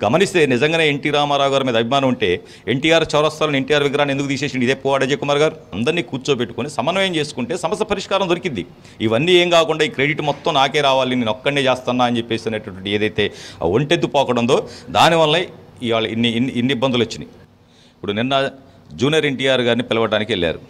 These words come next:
ఎవరు వెళ్ళాలండి? విగ్రహాన్ని అక్కడ ఏర్పాటు చేసేది ఎవరు? దానికి ఫండ్, ఫండ్ ఇచ్చింది ఎవరు? వాళ్ళు కదా పిలవాల్సింది. మంత్రి గారు పోయి పిలిచారు,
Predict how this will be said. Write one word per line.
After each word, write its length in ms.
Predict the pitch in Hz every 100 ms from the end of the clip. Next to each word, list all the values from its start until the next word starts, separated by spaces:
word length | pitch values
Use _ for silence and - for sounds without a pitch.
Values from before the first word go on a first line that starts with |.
| - -
ఎవరు 160 | 95 131
వెళ్ళాలండి? 460 | 139 139 135 139
విగ్రహాన్ని 960 | 170 - 92 104 135 135 135 135 135 131 - - -
అక్కడ 260 | - 113 -
ఏర్పాటు 360 | 107 104 131
చేసేది 280 | 131 131 135
ఎవరు? 180 | 139 151 - - - - 107 98 92 - - - - - - - - -
దానికి 260 | 104 120 110
ఫండ్, 500 | - - 127 143 120
ఫండ్ 200 | 110 131
ఇచ్చింది 300 | 143 127 143
ఎవరు? 200 | 143 151 160 - - - - - - -
వాళ్ళు 240 | 90 139
కదా 160 | 147 143
పిలవాల్సింది. 640 | - 127 143 147 165 180 - - - - - -
మంత్రి 260 | 117 131
గారు 180 | 139 127
పోయి 100 | 113
పిలిచారు, 340 | - 107 98